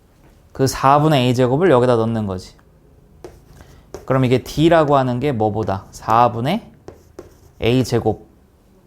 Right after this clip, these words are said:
양변에 사를 곱하면 사 D가 A 제곱. 그죠? 이제 뭔가 보이지? 그러면 사 D가 넘어오면은 뭐가 되는 거야? 그러므로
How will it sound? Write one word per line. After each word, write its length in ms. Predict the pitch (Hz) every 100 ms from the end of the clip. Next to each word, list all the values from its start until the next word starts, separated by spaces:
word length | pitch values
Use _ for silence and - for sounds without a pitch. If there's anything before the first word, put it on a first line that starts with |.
| _
양변에 440 | 113 120 131 135 127
사를 400 | - 117 120 120
곱하면 600 | 113 - 117 147 262 - - - - _ - - - - - -
사 420 | - - 117 120
D가 440 | 113 113 170 - - - - - -
A 200 | - 131 107
제곱. 440 | 107 107 - -
그죠? 220 | - 160 185 - -
이제 180 | 123
뭔가 280 | 139 127 127
보이지? 540 | 127 139 117 120 226 - - _ _ _ _ - _
그러면 300 | - 165 170
사 240 | 160 156 156
D가 180 | 165 165
넘어오면은 560 | 139 143 147 143 143
뭐가 240 | 127 117 120
되는 240 | 117 110
거야? 200 | 131 226 -
그러므로 640 | 131 127 123 120 233